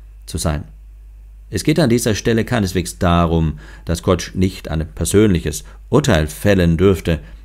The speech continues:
Selbstverständlich darf er, wie jeder andere, seine Meinung haben und äußern. Aber würde jeder Leser ihm ungeteilt zustimmen, wenn er von den einhundertsiebenundfünfzig Verweisen wüsste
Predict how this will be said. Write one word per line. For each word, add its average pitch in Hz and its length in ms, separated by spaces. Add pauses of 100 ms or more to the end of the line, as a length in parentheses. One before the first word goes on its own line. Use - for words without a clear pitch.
Selbstverständlich 127 720
darf 87 240
er, 98 340
wie 92 100
jeder 85 260
andere, 92 380 (140)
seine 80 260
Meinung 92 340
haben 95 280
und 95 340
äußern. 104 440 (460)
Aber 104 480 (420)
würde 95 260
jeder 101 380
Leser 104 400
ihm 104 220
ungeteilt 113 600
zustimmen, 92 600 (320)
wenn 95 160
er 101 160
von 120 180
den 90 220
einhundertsiebenundfünfzig 98 2000
Verweisen 87 680
wüsste 92 400